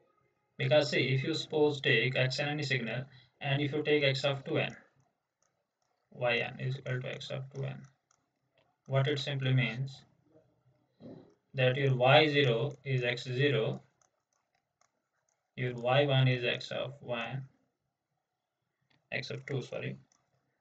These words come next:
then your y two is x of four, and so on. It means you are taking sample at zero, then two, then four, and so on.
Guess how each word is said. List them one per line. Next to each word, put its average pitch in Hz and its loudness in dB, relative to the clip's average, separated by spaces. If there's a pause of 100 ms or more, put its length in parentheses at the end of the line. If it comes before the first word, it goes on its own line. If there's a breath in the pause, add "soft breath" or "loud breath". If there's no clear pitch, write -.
(140)
then 131 -2
your 117 -2
y 135 4
two 127 -4 (560)
is 127 -4
x 123 -4
of 110 -2 (920)
four, 131 -2
and 139 -2
so 151 -2
on. 131 -4 (1200)
It 135 0
means 151 0
you 156 4
are 151 4
taking 151 -2
sample 143 0
at 147 2
zero, 143 2
then 131 2
two, 156 -4
then 127 -2
four, 147 -2
and 135 0
so 147 0
on. - -2